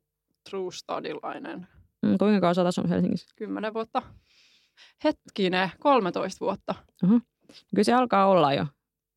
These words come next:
Speaker 2: Identifioiko se itse helsinkiläiseksi tai stadilaiseksi?
Speaker 1: No en mä ainakaan stadilaiseksi. Mä oon varmaan, en mä oikein tiedä. En mä oikein ikinä jotenkin,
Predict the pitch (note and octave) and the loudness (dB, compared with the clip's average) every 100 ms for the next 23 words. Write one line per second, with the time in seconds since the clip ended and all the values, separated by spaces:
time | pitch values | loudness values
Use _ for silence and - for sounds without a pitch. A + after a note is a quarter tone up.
0 | _ _ _ - - D#4 F#4+ C4 A3+ D#3+ | _ _ _ -14 -2 4 6 4 2 0
1 | E3 D#3 D#3 E3 D#3+ D3 - - F#3 - | 0 -6 -6 -4 -2 -4 -8 -10 -10 -8
2 | E3 - D3+ D#3 - G2 - - _ _ | -8 -4 -4 -2 -4 -6 -8 -18 _ _
3 | _ _ _ _ _ _ _ - - A3 | _ _ _ _ _ _ _ -6 -4 0
4 | A#3 A3 G#3 A3 - B3 A#3+ G#3 F#3+ - | 2 0 0 -2 0 2 2 2 -4 -6
5 | B2+ G3 F#3 G#3+ G3+ F#3+ G3+ G3+ F#3+ F#3+ | -6 -8 -4 0 0 2 0 2 2 2
6 | - _ _ _ _ _ _ _ F4+ A4+ | -4 _ _ _ _ _ _ _ -8 -4
7 | D4 G3 F#3+ F3+ - F3+ F3+ B3 D#4+ D#4 | -4 -4 -6 -8 -4 -4 -2 0 2 0
8 | A3+ G#3 G3+ G#3 F#3+ F3 - G3+ F3 F3 | 0 0 0 -2 -6 -8 -10 -10 -8 -8
9 | - - | -6 -6